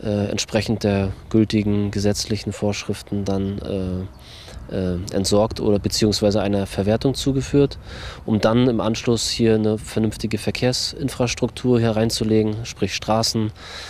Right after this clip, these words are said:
äh, Fähr- und Entsorgungsmedien, äh, und alles, was man sich üblicherweise in einem Gewerbegebiet, äh, so vorstellt.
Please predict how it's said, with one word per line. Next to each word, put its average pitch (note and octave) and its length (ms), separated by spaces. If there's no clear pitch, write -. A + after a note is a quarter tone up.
äh, G#2 400
Fähr- A2 220
und G2+ 100
Entsorgungsmedien, A2 1200
äh, G2 380
und G2+ 200
alles, G2+ 260
was - 160
man G2 260
sich G#2+ 200
üblicherweise G#2+ 580
in G#2+ 60
einem G2+ 160
Gewerbegebiet, F#2+ 720
äh, G2 220
so G2 120
vorstellt. F#2 540